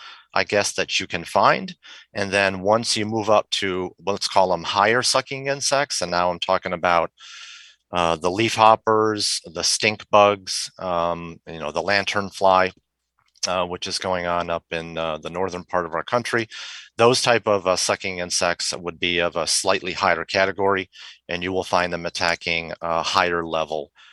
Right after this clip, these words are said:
uh, plants. In other words, higher quality plants, not high quality plants, just higher quality plants. The fact that it's being attacked tells us that the plant is not as healthy as it should be.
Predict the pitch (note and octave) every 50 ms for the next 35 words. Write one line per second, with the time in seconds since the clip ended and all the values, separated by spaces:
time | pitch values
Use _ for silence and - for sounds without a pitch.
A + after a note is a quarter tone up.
0 | - _ _ _ - D#2+ E2 E2 E2 D#2+ - - - F#2+ F2 D#2+ D2 C2+ - F2+
1 | F2 E2+ D#2+ D#2+ D#2+ D#2+ - - F#2+ F2+ F2 E2 - - - - F#2+ E2+ E2 D#2+
2 | D2+ D2+ - - - E2 D#2 C#2+ - - - - - - _ _ _ _ _ _
3 | - G#2+ A#2+ B2+ - _ _ _ _ _ _ _ _ _ _ _ _ _ _ -
4 | - - - - - C3+ D3 D#3+ D#3 B2+ - - G2+ F2 D2+ D2 D2+ - D#2+ D2
5 | - - E2 D2+ C#2+ C#2 - - - - - F#2 F2 - - - - - G#2 F#2
6 | F2+ F2+ F2+ F#2 G2 G#2 G2 F2 D#2 - _ - - - - - _ _ - -
7 | F2 D#2 D2+ D#2+ D#2 D2+ D2+ - - - D2+ C2+ C2 C2 - - E2 - - G#2+
8 | G2 - - F2+ D#2+ - - - F2+ E2+ D2+ - - - C3+ A2+ F#2+ F2 - -
9 | - - F#2+ F#2 F2 D#2 D2+ E2 E2 - - E2+ - - - - - F2 F2 E2
10 | D#2+ D#2 - - E2 E2 D#2+ D#2+ - - F2 E2+ - F#2 E2 D2 - D#2+ - -
11 | - C3+ A2+ F2 D2+ E2+ D#2+ D2+ D#2